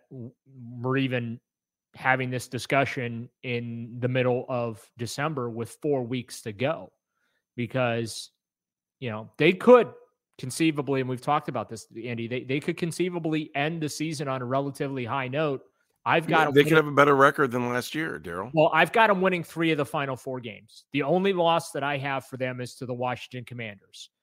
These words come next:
Speaker 1: I think that they're gonna beat the Ravens this weekend. I think that they, uh, will lose to Washington. They will beat the Saints, and they will beat the Steelers to end the season. So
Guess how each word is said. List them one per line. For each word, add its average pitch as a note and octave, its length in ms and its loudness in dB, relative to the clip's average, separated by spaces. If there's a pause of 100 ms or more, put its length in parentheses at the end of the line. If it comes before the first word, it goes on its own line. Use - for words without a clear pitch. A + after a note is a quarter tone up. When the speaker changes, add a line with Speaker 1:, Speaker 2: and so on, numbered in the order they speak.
(400)
Speaker 1:
I C3 140 -2
think D3 260 -4
that C#3 140 -8
they're C#3 100 -4
gonna B2 200 -4
beat D3+ 240 -6
the F3+ 80 -2
Ravens E3+ 400 2
this F3+ 180 -4
weekend. F3 540 -4 (640)
I B2+ 140 -2
think C#3 280 -8
that - 160 -8
they, C3 500 -4 (200)
uh, A#2 460 -6
will B2 480 -4
lose D#3 320 -4
to G3 100 -4
Washington. F3+ 800 -4 (580)
They B2+ 160 -2
will A#2+ 180 -6 (100)
beat E3+ 280 -6
the F3+ 80 -2
Saints, - 800 -4 (460)
and B2 560 -8 (120)
they B2+ 100 -2
will B2+ 160 -4
beat C#3 320 -6
the C#3+ 80 -8
Steelers C3 600 -4
to - 120 -10
end A#2+ 240 -10
the A2+ 60 -10
season. F#2 500 -18 (300)
So G#2+ 640 -8